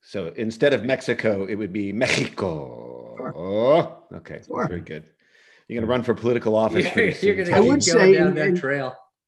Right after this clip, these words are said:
Speaker 2: one of the things, and, and you guys had asked about, you know, the pandemic, and just, just briefly on this, um, uh,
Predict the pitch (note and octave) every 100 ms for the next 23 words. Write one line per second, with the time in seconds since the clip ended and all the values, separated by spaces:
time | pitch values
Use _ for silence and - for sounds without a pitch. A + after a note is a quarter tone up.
0 | - F3+ B3 A#3+ - F#3+ F3 F3 D#3+ D3+
1 | D#3 D3+ D#3+ E3 D#3+ D3 D3+ D3 C3+ C#3
2 | C#3 B2+ B2 B2 A#2 C3+ B2+ B2 A2+ -
3 | - B2+ - C3+ C3+ B2+ A#2 A#2 A#2 A2+
4 | - - A2+ A2 A2 A2 - _ _ _
5 | _ - A2 G#2+ A2